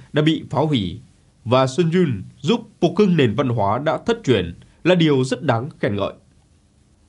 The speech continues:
Ông nói, "Các buổi biểu diễn của Sun Yun rất có giá trị và nhiều người chưa biết về chúng.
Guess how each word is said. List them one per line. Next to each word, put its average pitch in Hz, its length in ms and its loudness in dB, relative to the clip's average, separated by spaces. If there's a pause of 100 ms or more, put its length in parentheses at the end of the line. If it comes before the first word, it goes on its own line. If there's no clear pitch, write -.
(280)
Ông 147 140 2
nói, 120 220 2 (1040)
"Các 269 160 4
buổi 143 160 6
biểu 123 160 4
diễn 185 320 2
của 123 200 2
Sun 151 300 0
Yun 143 360 2 (240)
rất 226 240 0
có 143 120 2
giá 139 120 2
trị 165 300 0 (260)
và 170 100 4
nhiều 180 160 6
người 165 260 4
chưa 233 100 2
biết 285 240 2
về 135 180 4
chúng. 151 240 2